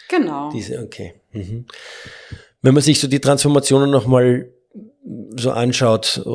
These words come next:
Speaker 2: die du begleitet hast in der Vergangenheit, was sind so Fallstricke oder was sind so Punkte, wo du sagst, das funktioniert richtig gut. <laughs> Gibt's da was, wo du sagst,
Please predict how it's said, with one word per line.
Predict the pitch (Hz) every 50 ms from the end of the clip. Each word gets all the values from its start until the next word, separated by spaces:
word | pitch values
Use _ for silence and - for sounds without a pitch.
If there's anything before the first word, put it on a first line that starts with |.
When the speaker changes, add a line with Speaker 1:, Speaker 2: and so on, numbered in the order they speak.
| 117 - - 131
Speaker 2:
die | - - 127 117 - 127 120 113 110 110 107 107
du | - 110
begleitet | 113 110 - - 107 101 104 - 107 -
hast | 110 98 - -
in | 110 104
der | 98 95
Vergangenheit, | 101 104 101 - 98 101 101 98 92 98 95 92 - _ _ - - - - - - _ _ _ _ _ _ _ _ _ _ _ _ _ _ _ _
was | - 123 117 123 120 -
sind | - 139 135 -
so | - 131 127 127 123 123 123 123 120 120 113 104 - _ _ _ _ _ _ _ _ _ _ _ _ _ _ _ _ _ _ _ _ _ - -
Fallstricke | - - 98 101 113 - - - - 123 117 - 120 113 113 117 117
oder | 117 107 110 110 107
was | 113 113 - -
sind | 120 113 104
so | - - 113 107 104 104 104 104 101 104 107 104 - - _ _ _ _ _ _ _
Punkte, | - - - 127 123 117 - - - 113 110 107 107 107 110
wo | 110 110
du | 107 107
sagst, | - 104 104 101 - - - - - - _ _ _ _ _ _ _ _ _ _ _ _ _ _ _ _ _ _ _ _ -
das | 104 -
funktioniert | - - 127 - - 131 123 113 - -
richtig | 117 98 - - - - -
gut. | - 127 123 - - - - - 131
<laughs> | - - - - -
Gibt's | - 160 - - -
da | - 120 110 - -
was, | - - - - -
wo | 151
du | 127
sagst, | 131 - - 135 - - - -